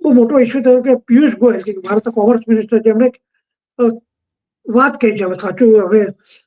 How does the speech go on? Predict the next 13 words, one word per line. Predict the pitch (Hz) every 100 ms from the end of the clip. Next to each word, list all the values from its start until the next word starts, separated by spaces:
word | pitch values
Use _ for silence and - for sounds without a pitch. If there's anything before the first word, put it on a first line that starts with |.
| _ -
ultimately | 196 208 214 214 202 190 190 _ _
ખબર | 208 233 233
પડશે | 226 226
કે | 220
what | 202 226
is | 208
the |
reality. | 180 208 202 147 - 139 _ 240
એમણે | 220
કહ્યું | 240 254
કે | 269 247 - - - _ _
ભારતને | 170 202 269 277 262
પણ | - 285 330